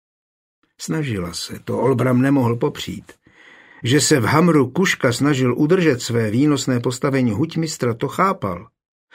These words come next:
Ale v životě by ho nenapadlo, že se o své postavení bude bát služebná, která za práci dostává jen to, co zbude na jeho stole.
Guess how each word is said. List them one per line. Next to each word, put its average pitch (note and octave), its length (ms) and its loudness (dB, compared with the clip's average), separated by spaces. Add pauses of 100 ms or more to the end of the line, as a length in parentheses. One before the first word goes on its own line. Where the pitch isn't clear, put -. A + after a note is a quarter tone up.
(200)
Ale B2+ 260 4
v A2+ 60 0
životě F3+ 440 2
by E3+ 120 2
ho D3 140 4
nenapadlo, B2+ 840 2
že D3+ 160 -2
se C3 240 -2
o C3+ 100 -2
své D#3 580 0 (180)
postavení C3+ 680 0
bude D3+ 240 0
bát C3 280 0
služebná, C3 1000 -2 (500)
která C3 340 4
za B2 140 2
práci C#3 420 2
dostává B2 580 0
jen G#2+ 340 -2
to, D3 160 0
co D3+ 280 0
zbude A#2+ 440 -2
na A#2 120 0
jeho G#2 240 -4
stole. - 460 -12